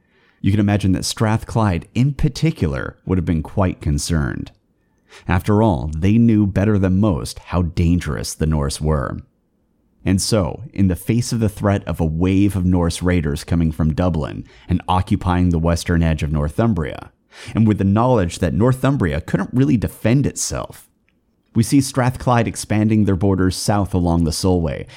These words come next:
and reclaiming lands that had been lost to the British for about three hundred years. You didn't think that they were gonna save Northumbria, did you? That's not how the Heptarchy works.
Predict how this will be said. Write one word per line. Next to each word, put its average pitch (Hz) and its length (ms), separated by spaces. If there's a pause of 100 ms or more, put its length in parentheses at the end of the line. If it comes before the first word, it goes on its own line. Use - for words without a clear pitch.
and 107 160
reclaiming 127 560
lands 110 440
that 101 120
had 92 60
been 95 180
lost 104 320
to 107 60
the 92 100
British 113 420
for - 160
about 135 380
three 113 320
hundred 101 380
years. - 640 (840)
You 120 80
didn't 175 200
think 156 180
that 135 80
they 113 80
were 107 80
gonna 104 220
save 101 200
Northumbria, 85 640
did 64 200
you? 104 340 (640)
That's - 300
not 123 260
how 120 140
the 110 100
Heptarchy 101 500
works. - 640